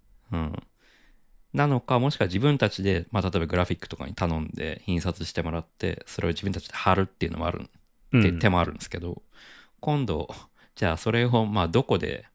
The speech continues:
Speaker 1: オペレーション、オペレーション的にどうするかっていう問題があって、
Speaker 2: うん。
Speaker 1: こう、一旦倉庫をどこ、どこかの倉庫に集めて、<laughs> で、僕らが、まあ、僕ら今ちょっと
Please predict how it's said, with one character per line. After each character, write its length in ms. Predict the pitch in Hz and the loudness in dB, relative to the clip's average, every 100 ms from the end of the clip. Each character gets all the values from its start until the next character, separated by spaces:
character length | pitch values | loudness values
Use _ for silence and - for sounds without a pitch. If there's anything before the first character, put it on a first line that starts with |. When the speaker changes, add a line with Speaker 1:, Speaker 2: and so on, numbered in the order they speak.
| _ | _
Speaker 1:
オ 80 | 90 | -2
ペ 120 | 98 | 4
レ 100 | 95 | 4
ー 40 | |
シ 120 | 92 90 | 4 0
ョ 40 | |
ン、 60 | 90 - - - | -4 -8 -14 -10
オ 80 | 95 | 0
ペ 100 | 104 | 4
レ 60 | |
ー 40 | 107 | 4
シ 80 | |
ョ 40 | 104 | 4
ン 20 | |
的 100 | 101 | 2
に 60 | 90 | 4
ど 100 | 95 | 2
う 40 | |
す 120 | - | 0
る 60 | - | -10
か 100 | 50 | -14
っ 60 | - | -8
て 100 | - | -6
い 80 | - | -4
う 40 | - | -4
問 100 | 87 | -2
題 160 | - | 4
が 60 | 107 | 4
あ 20 | |
っ 40 | 92 87 | 4 0
て、 100 | 78 | -6
Speaker 2:
う 20 | |
ん。 40 | - - - - - - - _ - | -10 -18 -20 -16 -16 -16 -20 _ -8
Speaker 1:
こ 200 | - - | -6 -6
う、 40 | - | -6
一 140 | 98 92 - | -4 -4 2
旦 180 | 113 117 | 2 4
倉 240 | - 117 | 6 6
庫 120 | - | 4
を 80 | - | -2
ど 140 | 90 | 0
こ、 220 | 104 - 80 82 | 0 0 -4 0
ど 100 | - | 0
こ 100 | 98 | 0
か 100 | - | -2
の 80 | - | -4
倉 180 | - 90 | -2 -4
庫 100 | - | -4
に 100 | 82 | -6
集 120 | - | -6
め 60 | 85 | -6
て、 240 | - - - | -8 -14 -10
<laughs> 100 | - | -4
で、 320 | 113 113 110 - - - - | 2 6 4 2 -12 -18 -4
僕 240 | 98 - | -2 2
ら 120 | 85 78 | 4 2
が、 200 | - - _ - - - | -4 -12 _ -20 -14 0
ま 80 | 120 | 2
あ、 20 | |
僕 200 | 98 135 | 4 4
ら 100 | 101 | 4
今 160 | 87 | 4
ち 80 | 87 | 0
ょ 40 | 85 | -4
っ 20 | |
と 240 | - - | -6 -12